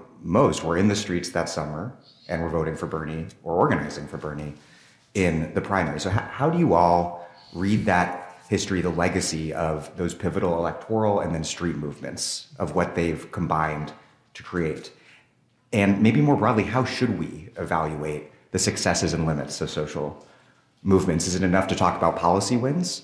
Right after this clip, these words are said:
The emergence of new organizations seems like one key benchmark, but, but how do we assess these harder to grasp shifts in attitudes, consciousness, subjectivity that, that movements like those of twenty twenty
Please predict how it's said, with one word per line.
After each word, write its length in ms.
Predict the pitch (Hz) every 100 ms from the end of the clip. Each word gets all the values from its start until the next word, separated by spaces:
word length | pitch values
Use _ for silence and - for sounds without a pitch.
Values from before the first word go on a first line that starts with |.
| -
The 80 | 104
emergence 320 | 104 107 107
of 100 | 92
new 140 | 107
organizations 720 | 101 95 87 92 95 80 73
seems 260 | 101 87 -
like 180 | 90 85
one 420 | 87 90 82 85 - - _ _ _ _ _
key 140 | -
benchmark, 600 | 78 80 76 95 85 85 -
but, 680 | 95 90 - - - - -
but 100 | 95
how 180 | 107 123
do 80 | 127
we 380 | 123 123 123 -
assess 360 | - 104 104
these 320 | - 92 - -
harder 400 | - 107 101 101
to 80 | 90
grasp 480 | 82 85 82 - - - _ _ -
shifts 340 | - 92 -
in 80 | 82
attitudes, 880 | 87 90 87 - 80 80 73 - - _ -
consciousness, 640 | - 87 87 82 87 80
subjectivity 840 | - 90 82 82 85 76 60 82 101 -
that, 280 | 85 73 -
that 200 | 90 80
movements 560 | 85 82 80 78 - - _
like 500 | 85 78 - - -
those 240 | 82 78
of 100 | 76
twenty 240 | - 82 73
twenty 420 | - 76 67 98